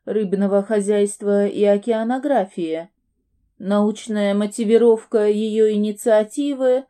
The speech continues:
была весьма необычная. В то время в большой моде были так называемые магнитные браслеты – которые якобы снижали кровяное давление и помогали успешно бороться с гипертонией.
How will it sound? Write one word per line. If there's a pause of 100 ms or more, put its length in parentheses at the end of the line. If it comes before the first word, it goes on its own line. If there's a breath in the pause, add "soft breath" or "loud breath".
(320)
была
весьма
необычная. (640)
В
то
время
в
большой
моде
были
так
называемые
магнитные
браслеты – (340 soft breath)
которые
якобы
снижали
кровяное
давление (240)
и
помогали
успешно
бороться
с
гипертонией.